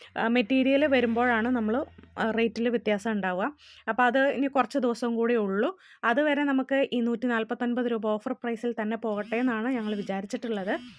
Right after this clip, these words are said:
അപ്പോൾ മൂന്ന് രൂപ കൂടാന്ന് പറയുമ്പോൾ നമ്മുടെ നോർമൽ റേറ്റ് നൂറ്റി അമ്പത്തി മൂന്ന് രൂപയാണ്. മൂന്ന് രൂപയും കൂടെ കൂടുമ്പോൾ, ആ,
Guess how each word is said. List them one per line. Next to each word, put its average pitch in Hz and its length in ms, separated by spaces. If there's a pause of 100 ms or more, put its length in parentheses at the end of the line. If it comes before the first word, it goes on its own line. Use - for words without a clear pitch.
(960)
അപ്പോൾ 220 320 (180)
മൂന്ന് 233 240
രൂപ 269 240
കൂടാന്ന് 254 320
പറയുമ്പോൾ 269 280
നമ്മുടെ 226 400 (200)
നോർമൽ 220 600
റേറ്റ് 247 400 (120)
നൂറ്റി 226 340 (200)
അമ്പത്തി 214 560 (140)
മൂന്ന് 233 260
രൂപയാണ്. 220 540 (460)
മൂന്ന് 247 200
രൂപയും 269 360
കൂടെ 294 180
കൂടുമ്പോൾ, 262 420 (440)
ആ, 214 100